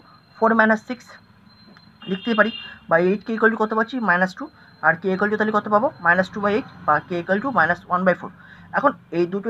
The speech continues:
ইকুয়েশনকে ইকুয়াল করে বা এই দুটো ইকুয়েশনকে ইকুয়াল করে তুমি আহ, year value বার করতে পারো, কারণ কি, কে এর value তুমি এখন জেনে গেছো। আমি কী করছি, এইটা আর এটা ইকুয়াল করে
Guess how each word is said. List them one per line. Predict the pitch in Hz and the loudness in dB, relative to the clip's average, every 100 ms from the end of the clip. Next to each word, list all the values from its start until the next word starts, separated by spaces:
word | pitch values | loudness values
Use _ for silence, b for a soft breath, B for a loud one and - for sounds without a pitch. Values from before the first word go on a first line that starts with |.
| 226 | -4
ইকুয়েশনকে | 226 233 240 240 254 208 | -4 -2 -2 -2 -4 -2
ইকুয়াল | 226 226 | 0 2
করে | 254 240 | 4 6
বা | 240 190 | 4 2
এই | 185 | -6
দুটো | 202 220 | -2 -2
ইকুয়েশনকে | 214 220 226 220 220 208 | -2 -4 -4 -8 -6 -8
ইকুয়াল | 190 208 214 | -2 -2 0
করে | 208 214 b b b | -2 -4 b b b
তুমি | 214 233 214 _ - 180 | -6 -4 -6 _ -2 0
আহ, | 170 196 | 2 2
year | 208 | 0
value | 214 202 | 2 2
বার | 196 | 2
করতে | 208 208 | -2 -2
পারো, | 208 202 | 0 2
কারণ | 214 | 0
কি, | 277 - b _ | -2 -14 b _
কে | 214 | -2
এর | 208 | 0
value | 208 214 | 0 -2
তুমি | 220 | -2
এখন | 214 202 | -2 -4
জেনে | 196 196 | -4 -4
গেছো। | 302 B B - | -8 B B -6
আমি | 208 | -6
কী | 208 220 | -4 -8
করছি, | 220 311 - 165 | -8 -14 -14 -8
এইটা | 180 214 | 0 0
আর | 196 | 2
এটা | 220 | -4
ইকুয়াল | 185 202 196 | -2 -4 0
করে | 240 | 2